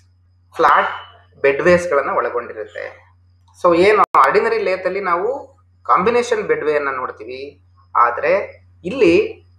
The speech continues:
flat bed ways ಇರುತ್ತೆ. ಯಾಕಪ್ಪ ಅಂತ ಹೇಳಿದ್ರೆ ಅದಕ್ಕೆ compare ಮಾಡಿದ್ರೆ, ಇಂಜಿನ್ ಲೇತಿಗೆ compare ಮಾಡಿದ್ರೆ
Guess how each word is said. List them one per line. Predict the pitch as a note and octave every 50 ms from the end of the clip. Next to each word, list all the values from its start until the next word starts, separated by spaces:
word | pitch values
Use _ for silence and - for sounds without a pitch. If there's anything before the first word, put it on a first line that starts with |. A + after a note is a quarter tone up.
| _ _
flat | - D3+ - - A#3+ C#4+ - - -
bed | C#3+ C3+ C3
ways | B2+ C3 C3 - -
ಇರುತ್ತೆ. | - - - - _ A1+ A#1 A1+ - - - - - - _ _ _ _ _ _ _ _
ಯಾಕಪ್ಪ | - - - - - - - -
ಅಂತ | F#3+ F3+ - -
ಹೇಳಿದ್ರೆ | C#3+ C3+ - - A#2+ C#3 D#3+ F3+ F3+ - - _ _ _ _ _ _ _ _ _ -
ಅದಕ್ಕೆ | - - D4+ - -
compare | G#3+ F#3+ F3 F#3 E3+ -
ಮಾಡಿದ್ರೆ, | C#3+ B2+ A#2+ - - - A#2+
ಇಂಜಿನ್ | B2+ C#3 C#3 F3 F#3 F#3 F3+
ಲೇತಿಗೆ | F3 D#3+ D#3+ E3 -
compare | - - A#2+ - C3 A#2+ A#2
ಮಾಡಿದ್ರೆ | A#2+ A2 G#2+ G2+ G2+ A2 B2+ D#3+ F#3+ G3 - - _